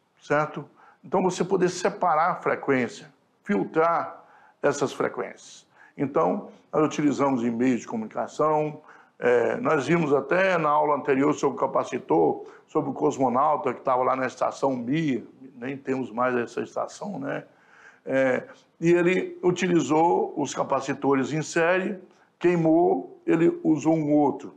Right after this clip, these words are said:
Então, os indutores também, nós veremos numa aula que podemos também associar eles. Então, vimos a função do capacitor, vimos também a função aí do indutor.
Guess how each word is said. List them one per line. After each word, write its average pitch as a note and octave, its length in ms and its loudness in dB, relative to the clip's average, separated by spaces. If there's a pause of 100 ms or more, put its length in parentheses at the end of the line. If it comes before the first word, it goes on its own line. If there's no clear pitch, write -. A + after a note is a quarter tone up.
(240)
Então, F#3+ 420 -2
os D#3 160 -4
indutores E3+ 520 0
também, C3 560 0 (280)
nós B2+ 240 0
veremos A#2+ 360 2
numa B2 220 0
aula C#3 200 0
que C#3 60 -12
podemos C#3 480 0
também C3 220 -2
associar C#3 640 -2
eles. - 340 -4 (320)
Então, B3+ 400 -2
vimos G3 280 2
a E3+ 80 2
função C#3 400 -2
do A#2+ 60 -4
capacitor, E3 800 0 (280)
vimos F3+ 280 0
também F3 500 0
a D#3 100 -2
função A3 600 0
aí D#3+ 240 4
do D#3 220 4
indutor. D3 600 0